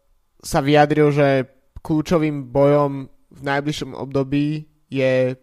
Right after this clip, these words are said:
boj proti motodopingu. Pritom v pro pelotone nemáme ani jeden,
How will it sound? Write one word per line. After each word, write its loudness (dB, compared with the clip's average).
boj -2
proti -8
motodopingu. -6
Pritom 0
v -20
pro 2
pelotone 0
nemáme -4
ani -6
jeden, -8